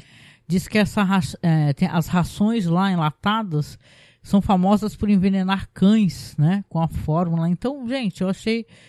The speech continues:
isso uma nota meio estranha e pra mim soou um tanto, né? Xenofóbica. Achei estranho, assim. Não sei se isso procede, né? Mas isso, você colocar isso numa série <laughs> é, é sempre um pouco preocupante, né?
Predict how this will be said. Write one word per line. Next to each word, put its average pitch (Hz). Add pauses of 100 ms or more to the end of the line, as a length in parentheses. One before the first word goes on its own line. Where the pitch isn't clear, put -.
(260)
isso 226
uma 240
nota 208
meio 208
estranha 202
e 180
pra 190
mim 196
soou 196
um 185
tanto, 202 (340)
né? 214 (240)
Xenofóbica. 196
Achei 254
estranho, 214
assim. 190 (380)
Não 226
sei 202
se 165
isso -
procede, 180
né? 170
Mas 165
isso, 170
você 160
colocar 175
isso 156
numa 170
série 180 (240)
<laughs> -
é, 202
é 202
sempre 214
um 226
pouco 220
preocupante, 202
né? 160